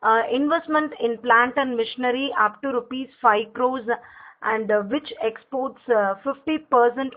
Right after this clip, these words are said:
of the total output produced. In a tiny unit, investment in plant and machinery does not exceed twenty-five lakhs. In a micro enterprise, uh, investment in plant and machinery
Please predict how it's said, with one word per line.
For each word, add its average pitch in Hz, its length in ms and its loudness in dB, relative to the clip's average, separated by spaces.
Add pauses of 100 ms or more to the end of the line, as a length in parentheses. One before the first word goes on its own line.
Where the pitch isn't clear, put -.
of 208 220 -8
the 196 340 -2
total 247 420 4
output 208 560 -2 (320)
produced. 175 560 -8 (1300)
In 254 220 0
a 240 260 6
tiny 285 420 2
unit, 277 340 -2 (340)
investment 294 560 -2
in 262 140 -6
plant 240 420 2
and 254 160 -2
machinery 240 520 -4
does 220 200 -2
not 262 260 -4 (120)
exceed 262 540 -10
twenty-five 226 520 -2
lakhs. 175 360 -2 (880)
In 226 260 -4
a 214 180 0
micro 233 540 2
enterprise, 262 680 -2 (600)
uh, 220 200 2 (100)
investment 311 540 0
in 262 160 -6
plant 240 380 0
and 269 180 -2
machinery 254 540 -4